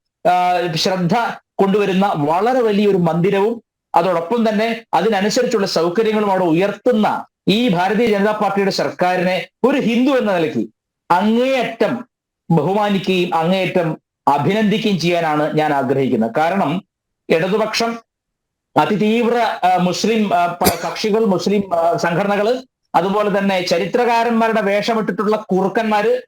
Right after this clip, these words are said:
കൃത്യമായിട്ടും ജിഹാദി അജണ്ടയ്ക്ക് വഴങ്ങിയിട്ടുള്ള ചരിത്രകാരന്മാരുടെ പെ-, കു-, മേലങ്കി അണിഞ്ഞിട്ടുള്ള കുറുക്കന്മാരുടെ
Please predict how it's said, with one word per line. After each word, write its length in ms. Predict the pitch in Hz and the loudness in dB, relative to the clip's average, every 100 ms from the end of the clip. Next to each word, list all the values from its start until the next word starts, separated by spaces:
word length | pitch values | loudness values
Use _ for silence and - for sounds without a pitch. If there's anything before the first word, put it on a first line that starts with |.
| _ _ _ _ _ _ _ - | _ _ _ _ _ _ _ 0
കൃത്യമായിട്ടും 1040 | 185 180 - 262 233 233 240 233 247 220 170 | 0 0 -2 -2 0 0 0 0 0 2 2
ജിഹാദി 440 | 180 208 226 226 | 2 2 2 0
അജണ്ടയ്ക്ക് 460 | 220 202 220 226 233 | 0 0 0 0 0
വഴങ്ങിയിട്ടുള്ള 640 | 196 202 220 214 208 226 | 2 2 0 2 0 0
ചരിത്രകാരന്മാരുടെ 1120 | - 175 185 - 220 226 226 220 220 226 - | 0 0 0 0 0 0 2 0 0 -2 -2
പെ-, 140 | 190 185 | -2 -2
കു-, 260 | 185 170 | -2 0
മേലങ്കി 460 | 180 180 208 233 226 | 0 0 0 0 0
അണിഞ്ഞിട്ടുള്ള 400 | 220 208 202 208 | 0 0 0 -2
കുറുക്കന്മാരുടെ 880 | - 180 190 226 220 214 214 202 | 0 -2 0 0 0 0 0 -2